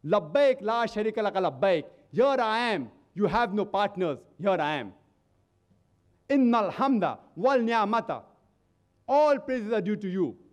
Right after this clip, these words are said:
All bounties are yours. Laka wal mulk la sharika lak. To you belong the whole dominion, the whole universe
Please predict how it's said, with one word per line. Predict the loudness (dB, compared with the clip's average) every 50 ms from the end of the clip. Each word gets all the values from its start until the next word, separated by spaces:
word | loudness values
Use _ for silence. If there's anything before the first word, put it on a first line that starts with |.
| _ _ _ -2
All | 2 4 4 4 2
bounties | 2 0 0 0 0 -2 -4 -2 -2
are | 0
yours. | 2 2 2 2 2 0 -4 -8 -16 _ _ _ _ _ _ _ _ _ _ _ _ _ _ _ _ _ _ _ _ _ _ _ _ _ _ _ _ _ _ _ _ _ _ _ _ -2
Laka | -2 0 0 0
wal | 0 2 2
mulk | 2 2 0 0 -2 -8 -20 _ _ _ -6
la | -2 0 0 2 0 0
sharika | -2 -2 -2 -2 -2 -2 -2 -2 -6
lak. | -6 -6 -6 -8 -12 _ _ _ _ _ _
To | 0 2 4
you | 4 4 4
belong | 2 0 0 0 0 -2 -2 -2 -4 -4 -4
the | -4 -2
whole | 0 2 2 2 0
dominion, | -2 -4 -2 -2 -2 -2 -2 -4 -8 -12 -18 _ _ _ _ _ _ _ _ _ _ _ _ _ _ _ _ _ _ _ _ _ _ _ _ _ _ -6
the | -2 2
whole | 4 4 4 2
universe | 2 -2 -4 -4 -2 -2 -4 -4